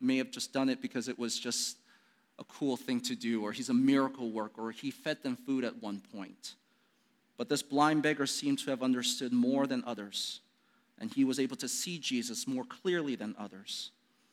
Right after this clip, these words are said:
So Jesus stopped, healed the blind beggar, restoring his sight because of his faith. This man, after being healed, would then be one of these followers that would follow Jesus through Jericho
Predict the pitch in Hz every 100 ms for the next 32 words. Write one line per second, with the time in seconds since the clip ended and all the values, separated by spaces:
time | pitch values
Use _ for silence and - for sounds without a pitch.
0 | _ _ - 127 143 147 147 - - 156
1 | 139 - - _ _ _ _ _ _ -
2 | 185 190 170 127 139 139 127 131 127 117
3 | 135 - - 190 202 160 156 - 160 143
4 | - - 202 254 120 - - 92 85 -
5 | _ _ _ _ _ _ _ _ _ -
6 | 160 - 170 185 196 175 151 151 151 -
7 | 156 170 160 - 185 175 147 - 160 165
8 | 165 135 160 165 156 160 - - 151 175
9 | 165 131 123 143 139 - 160 180 170 147
10 | 165 156 151 - 139 123 - 175 190 185
11 | 180 170